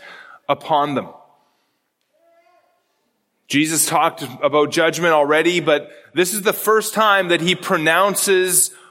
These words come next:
woe. This is the first time that he says whole cities are gonna be brought down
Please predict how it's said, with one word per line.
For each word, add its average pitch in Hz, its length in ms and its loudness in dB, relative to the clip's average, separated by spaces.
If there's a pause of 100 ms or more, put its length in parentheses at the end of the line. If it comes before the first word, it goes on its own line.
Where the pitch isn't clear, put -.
(160)
woe. 139 480 2
This 170 180 0
is 196 80 -4
the 185 100 -2
first 214 360 0
time 208 260 2
that 185 100 2
he 175 80 0
says 190 460 0
whole 190 300 2
cities 180 500 0
are 180 80 0
gonna 175 140 0
be 165 100 0
brought 180 500 0
down 160 680 0